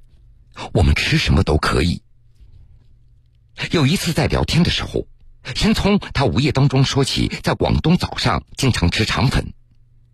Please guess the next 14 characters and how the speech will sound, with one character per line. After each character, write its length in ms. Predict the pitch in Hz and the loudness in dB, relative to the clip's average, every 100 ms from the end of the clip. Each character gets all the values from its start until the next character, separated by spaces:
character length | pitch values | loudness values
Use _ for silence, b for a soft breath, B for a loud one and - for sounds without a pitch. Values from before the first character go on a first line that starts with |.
| _ - | _ -6
申 380 | 143 - 139 | -4 0 2
军 160 | 131 120 | 4 2
良 200 | 90 - | 2 0
就 100 | 80 | 0
坐 160 | - - | -2 -2
不 120 | - | 0
住 160 | 139 | -2
了， 120 | - - _ _ - - B | -4 -12 _ _ -16 -8 B
他 140 | - 170 | 0 0
骑 220 | - 143 | 0 0
着 100 | 143 | 0
小 180 | - - | 0 0
电 200 | 151 87 | 0 0
车 280 | - 175 | 0 0